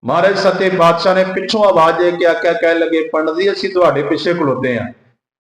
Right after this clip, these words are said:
ਤੇ ਸਾਧ ਸੰਗਤ ਜਦੋਂ ਉਹਨੇ ਆਪਣੇ ਨੇਤਰ ਪਿਛਾਂਹ ਨੂੰ ਘੁਮਾ ਕੇ ਵੇਖਿਆ ਤੇ ਜਿਹੜੇ ਸਰੂਪ ਨੂੰ ਯਾਦ ਕਰਦਾ ਸੀ ਨਾ, ਧੰਨ ਗੁਰੂ ਗੋਬਿੰਦ ਸਿੰਘ ਸੱਚੇ ਪਾਤਸ਼ਾਹ ਜੀ ਨੇ ਉਸੇ ਰੂਪ ਵਿੱਚ ਹੀ ਉਹਨੂੰ ਦੀਦਾਰ ਦਿੱਤੇ।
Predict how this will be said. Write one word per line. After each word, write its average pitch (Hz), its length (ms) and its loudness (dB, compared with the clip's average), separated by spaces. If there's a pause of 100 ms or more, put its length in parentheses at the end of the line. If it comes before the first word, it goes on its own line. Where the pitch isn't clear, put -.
ਤੇ 165 140 -2
ਸਾਧ 175 280 2
ਸੰਗਤ 185 400 0
ਜਦੋਂ 180 360 0
ਉਹਨੇ 180 200 2
ਆਪਣੇ 165 340 2
ਨੇਤਰ 151 480 -2
ਪਿਛਾਂਹ 190 420 2
ਨੂੰ 320 180 0
ਘੁਮਾ 240 240 4
ਕੇ 165 180 0
ਵੇਖਿਆ 156 640 0 (560)
ਤੇ 175 140 -2
ਜਿਹੜੇ 202 360 2
ਸਰੂਪ 151 440 2
ਨੂੰ 175 340 0
ਯਾਦ 139 380 2
ਕਰਦਾ 165 320 2
ਸੀ 156 180 -2
ਨਾ, 180 220 0 (420)
ਧੰਨ 143 220 0
ਗੁਰੂ 160 220 0
ਗੋਬਿੰਦ 151 360 0
ਸਿੰਘ 170 260 -2
ਸੱਚੇ 151 480 -2
ਪਾਤਸ਼ਾਹ 143 440 0
ਜੀ 147 180 0
ਨੇ 170 100 0
ਉਸੇ 160 380 0
ਰੂਪ 143 220 -2
ਵਿੱਚ 135 240 -2
ਹੀ 131 40 0
ਉਹਨੂੰ 127 200 0
ਦੀਦਾਰ 110 380 0
ਦਿੱਤੇ। - 340 -10